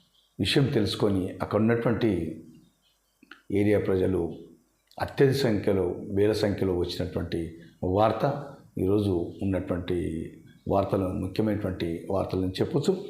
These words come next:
ఇక మిత్రులారా, మీ అందరికీ తెలుసు, ఈరోజు రెండు వేల ఇరవై ఐదవ సంవత్సరం డిసెంబర్ ముప్పై ఒకటవ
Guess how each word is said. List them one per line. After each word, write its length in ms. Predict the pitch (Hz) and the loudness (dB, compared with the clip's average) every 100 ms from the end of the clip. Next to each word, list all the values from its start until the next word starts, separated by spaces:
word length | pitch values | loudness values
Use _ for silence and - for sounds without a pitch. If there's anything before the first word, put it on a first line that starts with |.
| - 104 | -8 -4
ఇక 140 | 98 92 90 - - 92 | -2 -2 -4 -10 -6 -2
మిత్రులారా, 500 | 104 107 104 107 - - - - - - - - - - | 2 4 4 4 0 -6 -14 -20 -20 -20 -20 -20 -20 -4
మీ 100 | 104 | 2
అందరికీ 300 | 104 120 135 | 4 6 6
తెలుసు, 520 | 113 101 - 104 - - | 4 2 0 -2 -2 -4
ఈరోజు 500 | 92 95 95 101 - - - - 92 | 0 0 2 0 0 -4 -12 -12 -2
రెండు 260 | 98 104 | 0 2
వేల 180 | 107 104 | 4 4
ఇరవై 380 | 95 92 107 123 | 2 2 4 6
ఐదవ 180 | 117 101 | 4 2
సంవత్సరం 680 | 101 95 - 98 92 87 | 0 -4 -4 -4 -4 -2
డిసెంబర్ 400 | 95 - 110 98 | -4 0 0 0
ముప్పై 360 | 92 85 90 92 | 0 -2 0 0
ఒకటవ 280 | 87 82 | 0 -4